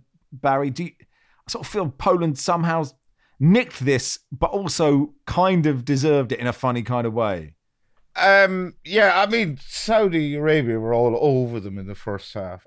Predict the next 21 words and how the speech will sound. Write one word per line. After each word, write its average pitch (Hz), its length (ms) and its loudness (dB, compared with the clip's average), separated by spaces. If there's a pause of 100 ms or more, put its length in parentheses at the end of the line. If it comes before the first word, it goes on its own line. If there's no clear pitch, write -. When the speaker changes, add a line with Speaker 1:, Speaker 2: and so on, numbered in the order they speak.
Speaker 2:
absolutely 127 760 -8
monstered 117 580 -6
them. 98 180 -12 (560)
Um, 101 540 -2
they 113 160 -4
had 117 200 -2
a 113 40 -2
huge 117 420 -4
crowd 107 340 0
behind 113 400 -2
them, 110 120 -6
obviously. 107 640 -8 (520)
Uh, 95 160 -4
it 98 60 -4
was 98 140 -10
quite 127 440 -2
intense 117 520 -4
game 113 340 -4
from 107 200 -12
the 107 60 -12
start. 127 640 -2